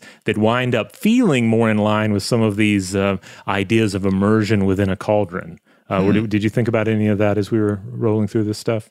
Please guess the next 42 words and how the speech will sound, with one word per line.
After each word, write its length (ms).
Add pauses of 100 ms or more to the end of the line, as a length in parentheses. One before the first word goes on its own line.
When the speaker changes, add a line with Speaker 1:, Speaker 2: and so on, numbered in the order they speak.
(240)
Speaker 2:
No, 320
I 80
did 160
not 160
really 160
make 180
that 160
connection, 440
though. 80
Yeah, 200
obviously 520
there 260
it, 220
it 180
is 100
a 80
broader 560
theme, 460
the 140
idea 360
of 300
immersion 640
in 120
some 220
kind 240
of 140
liquid 420
being 280
a 200 (340)
transformative 920
process, 720
and, 240
uh, 300
the 80
process 440
of 120
baptism, 560
which, 160 (100)
of 300
course, 180
baptism 480
actually, 380